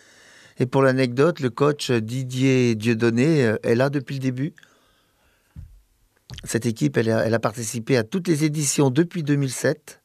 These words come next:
sauf, euh, à une reprise. Avec la Belgique, euh, le team Gé-, Géotherme, euh, Carbonite Marchevolette, le club de Marchevolette a imité ses collègues de Charleroi en deux mille onze.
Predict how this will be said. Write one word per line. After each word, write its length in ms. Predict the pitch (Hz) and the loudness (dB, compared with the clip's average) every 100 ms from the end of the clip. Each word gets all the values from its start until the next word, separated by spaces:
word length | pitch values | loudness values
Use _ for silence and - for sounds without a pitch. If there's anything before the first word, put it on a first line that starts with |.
| _ | _
sauf, 440 | - 180 175 - | -4 0 0 2
euh, 300 | 151 131 117 - | 4 4 2 2
à 80 | 127 | 0
une 120 | 156 | 2
reprise. 500 | 139 131 131 220 220 - - - - - - - - | 0 0 -2 -2 -8 -20 -20 -20 -20 -20 -20 -20 -4
Avec 220 | - 180 180 | 2 4 4
la 80 | |
Belgique, 560 | 175 185 156 202 175 - | 2 2 2 0 -2 2
euh, 760 | 160 151 139 135 123 117 120 131 - | 4 6 4 4 4 2 -2 -6 0
le 120 | 143 | 0
team 240 | 139 190 165 | 0 0 2
Gé-, 420 | 156 156 147 131 | 4 4 4 2
Géotherme, 800 | 123 143 147 - 147 131 123 120 | 2 2 2 2 2 2 2 2
euh, 240 | 113 107 104 - | 2 2 -4 -4
Carbonite 580 | 143 131 143 135 139 120 | -4 0 0 2 -2 -2
Marchevolette, 760 | 139 - 156 131 135 - _ | -2 0 0 2 2 0 _
le 120 | 123 113 | -4 -2
club 180 | 139 | 0
de 80 | 139 | 2
Marchevolette 720 | 135 135 139 131 135 135 - - - - - - | 0 0 0 2 4 2 -2 -18 -20 -18 -18 -6
a 120 | 120 123 | 0 0
imité 440 | 131 139 139 147 | 2 0 2 2
ses 280 | 127 - 113 | 2 -4 -4
collègues 340 | - 120 117 | 0 0 0
de 80 | 113 | -2
Charleroi 460 | 107 120 120 113 113 | 0 0 0 2 0
en 60 | |
deux 140 | 110 110 | 0 0
mille 180 | 107 | 2
onze. 360 | 110 139 165 | 2 0 -4